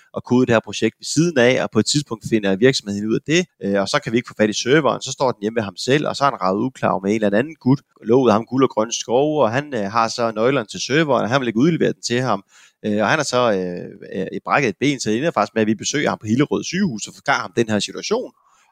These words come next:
Øh, og så siger han, "Det er faktisk vores data, der ligger der på, og vi har egentlig bare, øh, hyret det gennem det her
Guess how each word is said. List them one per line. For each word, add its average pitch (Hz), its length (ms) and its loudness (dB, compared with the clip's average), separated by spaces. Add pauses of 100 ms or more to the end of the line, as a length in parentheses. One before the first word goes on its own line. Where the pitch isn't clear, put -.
Øh, 110 160 4
og 107 80 2
så 113 100 -4
siger 123 220 -2
han, 107 60 -6
"Det 120 60 -4
er 127 120 0
faktisk 151 220 -4
vores 120 160 -4
data, 113 320 0
der 92 60 -4
ligger 170 180 0
der 135 140 0
på, 131 220 0
og 110 60 0
vi 139 80 0
har 139 120 2
egentlig 113 260 -4
bare, 107 380 2
øh, 104 80 -6
hyret 135 200 -2
det 104 100 -6
gennem 101 200 -4
det 147 80 0
her 143 140 4